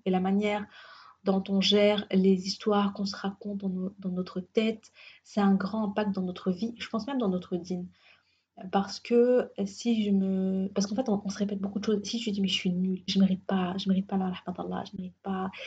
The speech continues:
et je, je mérite même pas de faire le repentir tellement je suis nulle, tellement je », et tu t'enfermes, et tu t'enfermes, et tu t'enfermes parce que tu ressasses, tu ressasses, tu ressasses des pensées comme ça, tu rumines, tu rumines, tu rumines. Mais comment, enfin, c'est, tu,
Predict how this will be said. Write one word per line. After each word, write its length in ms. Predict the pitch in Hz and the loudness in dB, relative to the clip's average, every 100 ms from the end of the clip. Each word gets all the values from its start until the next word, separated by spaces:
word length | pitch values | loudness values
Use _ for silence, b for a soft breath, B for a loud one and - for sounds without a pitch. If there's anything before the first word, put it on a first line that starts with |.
| B B | B B
et 80 | 202 | -10
je, 100 | 190 - | -10 -10
je 160 | 196 196 | -6 -4
mérite 220 | 190 - | -4 -2
même 140 | 202 202 | -2 0
pas 120 | 196 | -4
de 80 | - | -4
faire 120 | 180 | -2
le 60 | |
repentir 440 | 180 185 180 - 190 | -2 -4 -8 -12 -16
tellement 220 | 180 180 | -14 -10
je 80 | 180 | -8
suis 140 | - 180 | -6 -2
nulle, 220 | 190 196 | -2 0
tellement 220 | 190 196 | 0 0
je », 100 | 196 190 B B | 0 -2 B B
et 140 | 240 233 | -2 0
tu 140 | - | 0
t'enfermes, 460 | 233 226 - 233 220 | -2 -2 2 4 4
et 40 | |
tu 120 | - | 2
t'enfermes, 360 | 220 214 240 220 | -2 -6 -2 -2
et 20 | |
tu 100 | 214 | -2
t'enfermes 280 | - 214 233 | -4 -4 -4
parce 120 | 208 | -4
que 60 | 202 | -4
tu 120 | 208 | 0
ressasses, 380 | 202 208 214 214 | 2 0 -4 -4
tu 120 | 233 | 0
ressasses, 320 | 214 202 208 | 0 0 -4
tu 80 | 208 | -2
ressasses 260 | 208 214 208 | -2 -2 -2
des 100 | 202 | -4
pensées 260 | 202 - | -6 -8
comme 140 | 214 214 | -6 -6
ça, 140 | 208 | -8
tu 140 | - 220 | -4 2
rumines, 300 | 233 226 220 | 2 2 -2
tu 100 | 226 | -2
rumines, 260 | 226 214 | 0 -2
tu 120 | 214 | -2
rumines. 240 | 214 269 254 B B B B B B - | -2 -2 -6 B B B B B B -10
Mais 380 | 196 202 202 - _ | 2 4 4 2 _
comment, 440 | - 247 262 277 - | -6 -4 -4 -6 -8
enfin, 280 | - 190 - _ _ - | -6 -8 -8 _ _ -20
c'est, 400 | _ - - 214 | _ -8 -2 -2
tu, 100 | - | -4